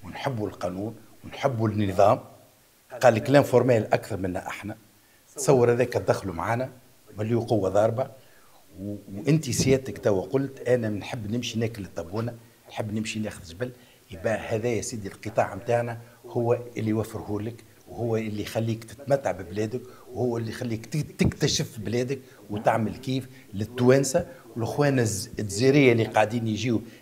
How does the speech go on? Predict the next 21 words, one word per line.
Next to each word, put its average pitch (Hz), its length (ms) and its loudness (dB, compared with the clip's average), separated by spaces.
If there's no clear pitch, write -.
بالآلوف، 127 1000 6
الآلوف 113 580 -2
المؤلفة 113 800 4
اللي 113 160 -2
ساكنين 123 440 2
في 117 140 -8
الديار، 107 420 6
الله 110 320 6
أعلم 101 320 2
وينهم 131 600 8
محطوطين 107 600 -4
هذوك، 107 380 -4
زاد 98 240 -8
يدخلوا 143 540 -2
في - 60 -16
الكادر 104 440 4
متاعنا 92 340 -4
احنا، 151 300 -6
وتكون 131 520 -2
حقيقة 131 760 0
حتى، 113 480 -4